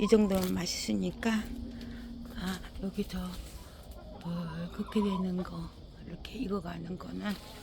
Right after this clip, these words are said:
조금 너무 셔서, 어제 먹어보니까 너무 셔. 아, 신자두같이. 그러면 내일쯤 더, 조금 더 익으면 따고. 점점, 점점 익어가네.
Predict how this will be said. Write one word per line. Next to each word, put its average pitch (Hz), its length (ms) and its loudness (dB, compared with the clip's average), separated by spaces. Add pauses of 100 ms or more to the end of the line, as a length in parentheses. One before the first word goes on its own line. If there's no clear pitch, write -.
(460)
조금 233 400 4
너무 196 300 8
셔서, 175 460 0 (220)
어제 185 180 -2
먹어보니까 185 760 0
너무 190 320 8
셔. 175 180 0 (800)
아, 190 360 0 (1000)
신자두같이. 185 1300 4 (760)
그러면 196 380 2 (280)
내일쯤 196 440 4
더, 196 260 6
조금 240 300 6
더 202 140 2
익으면 190 520 0
따고. 214 380 0 (1300)
점점, 196 460 2
점점 214 520 2
익어가네. 190 680 0